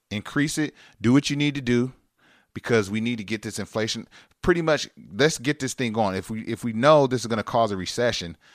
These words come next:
let, wh-, why are we tiptoeing, right? Why are we dipping our toe in the pool? Let's just dive in and turn that knob so that it can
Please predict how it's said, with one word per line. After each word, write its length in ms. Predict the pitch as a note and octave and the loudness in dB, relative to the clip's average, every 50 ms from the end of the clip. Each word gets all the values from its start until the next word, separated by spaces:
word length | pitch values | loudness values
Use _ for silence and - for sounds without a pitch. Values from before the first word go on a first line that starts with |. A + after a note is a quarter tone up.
| _ _ _ _ - G2 F#2+ _ _ | _ _ _ _ -20 -20 -20 _ _
let, 200 | G2+ A2+ C3+ C3 - | -6 -4 -4 -4 -4
wh-, 480 | G#2 G2+ G2 G#2 G#2 A2+ B2 B2+ G#2 | -8 -14 -12 -6 -4 -2 0 0 -2
why 180 | - F#2+ G#2 A#2+ | -2 -2 -4 -2
are 40 | C3+ | -4
we 120 | C3 A#2+ | -4 -8
tiptoeing, 760 | - _ - - - - - - B2 G2+ F#2 E2+ D#2+ D2 - - - _ _ - | -10 _ -8 -8 -8 -6 -4 -2 -2 -2 -2 -4 -6 -10 -14 -18 -20 _ _ -8
right? 240 | F2 G2+ G2+ G#2 G2 | -4 -2 -2 0 0
Why 120 | A#2 A#2+ | 2 2
are 60 | C3 | 2
we 120 | C3+ B2+ G#2+ | 2 0 -2
dipping 360 | F#2 A2 C3 B2+ - C3+ A#2+ | -2 -2 -2 0 0 -2 -2
our 140 | A2+ G#2+ G2 | -2 -2 -2
toe 360 | - - - C#3 B2+ B2 A#2 | -2 -4 -4 -2 -2 0 -2
in 100 | G#2+ G2 | -2 -4
the 80 | F#2 | -6
pool? 420 | - - - C#3+ A#2+ F#2+ F#2 F2 - - - _ | -8 -6 -4 -2 -2 -2 -4 -6 -10 -16 -16 _
Let's 240 | - A#2+ C3 B2+ - | -2 -2 -2 -2 -4
just 220 | - A2+ F#2 F#2 | -6 -8 -6 -4
dive 320 | F#2 E2+ E2 E2 E2+ F2 B2 | -2 0 0 0 -2 -4 -6
in 300 | C3+ A#2+ G#2 G2 G2+ - _ _ - - - _ _ _ _ _ _ - | -6 -6 -6 -8 -10 -12 _ _ -20 -20 -20 _ _ _ _ _ _ -6
and 220 | G2+ G2+ F#2 - | -4 -4 -4 -4
turn 300 | - - A#2 A#2+ B2 A#2+ | -4 -2 -2 -2 0 0
that 200 | A#2+ A#2+ G2 D2+ | 0 0 -2 -2
knob 480 | A2 A2+ A#2 G#2+ G2 G2 G2 G2+ A2 - - _ _ _ _ _ _ _ _ | 0 2 4 4 6 4 4 2 0 -6 -14 _ _ _ _ _ _ _ _
so 220 | - - - A2+ G2+ | -8 -2 0 0 2
that 180 | F#2 A2 G#2 | 4 2 2
it 140 | F2+ A2+ - | 2 0 -4
can 300 | - G#2 F#2 F#2 F#2 - | -6 -8 -8 -8 -10 -12